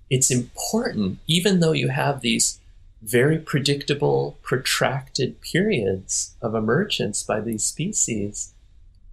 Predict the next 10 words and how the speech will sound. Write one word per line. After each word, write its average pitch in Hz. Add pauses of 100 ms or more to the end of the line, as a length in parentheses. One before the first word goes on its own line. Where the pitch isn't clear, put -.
(440)
since - (360)
natural 139
selection, - (300)
as - (320)
defined 107 (160)
by 104
Charles 113
Darwin, 110 (640)
uh, 104
really 127